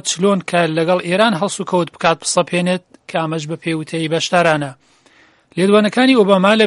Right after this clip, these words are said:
میانەی گرژیەکانی و جیاوازەکانی نێوان ئیسرائیل و ئەمریکا لەم ڕۆژانەی دوایی دادێن لەسەرەوە کە داخوا ئەمریکا هێڵەکانی سوور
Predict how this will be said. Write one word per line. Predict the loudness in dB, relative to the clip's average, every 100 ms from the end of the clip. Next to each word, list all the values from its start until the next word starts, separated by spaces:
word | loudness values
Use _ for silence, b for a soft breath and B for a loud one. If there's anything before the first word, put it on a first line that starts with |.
| 2
میانەی | 0 0 0 -2
گرژیەکانی | -2 -2 -2 -2 0 0 0 -4
و | -6 _ _
جیاوازەکانی | 0 2 2 0 -4 -2 -2 0
نێوان | 2 2 2
ئیسرائیل | -2 0 0 0
و | -2
ئەمریکا | -2 -6 -4 -2 -2
لەم | -2 -2
ڕۆژانەی | -2 -2 -2 -2
دوایی | -2 0 0
دادێن | 0 -2 -4 b b b b b b b
لەسەرەوە | -2 0 2 2 0
کە | -2 2
داخوا | 2 2 -4 -4 -4
ئەمریکا | -4 -4 -2 0 0 0
هێڵەکانی | 0 0 0 -2 0 -2
سوور | -4